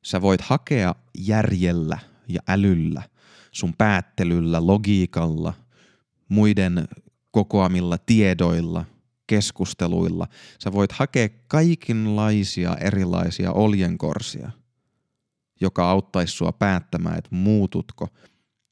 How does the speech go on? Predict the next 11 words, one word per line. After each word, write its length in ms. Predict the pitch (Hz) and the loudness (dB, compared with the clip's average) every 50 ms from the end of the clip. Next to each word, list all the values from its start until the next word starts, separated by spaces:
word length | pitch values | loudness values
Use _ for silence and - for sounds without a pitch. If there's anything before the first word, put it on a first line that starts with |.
| _ _ _ | _ _ _
vai 180 | - 104 101 123 | -2 0 2 2
etkö 320 | 147 143 - - - 87 | 0 -2 -4 -6 -4 -4
muutu. 540 | 80 69 71 67 73 - - - - - _ _ _ _ _ _ _ _ _ _ _ _ _ _ _ _ _ _ _ _ _ _ _ _ _ _ - - - - - - | -4 -2 -4 -6 -8 -10 -12 -16 -20 -20 _ _ _ _ _ _ _ _ _ _ _ _ _ _ _ _ _ _ _ _ _ _ _ _ _ _ -20 -20 -20 -20 -4 -2
Mut 200 | 196 214 - - _ _ _ _ _ _ _ _ _ _ _ | -2 -2 -2 -4 _ _ _ _ _ _ _ _ _ _ _
koska 340 | - 127 127 - - - 110 | 2 2 2 2 0 -2 -2
sen 160 | 104 110 104 | 0 0 0
muutoksen 720 | 104 117 143 147 135 - 120 - - - 101 98 101 104 | 2 2 2 2 2 2 0 -2 -4 -4 -2 -2 0 0
jälkeen 540 | 117 127 131 131 120 120 120 - 98 95 98 | 0 0 0 0 -2 -4 -4 -4 -4 -4 -2
se, 200 | - - 127 123 | -2 -2 -2 -2
keitä 440 | 120 - 120 117 110 107 - - 101 | -2 -2 0 0 0 0 0 0 0
me 140 | 98 101 | 0 0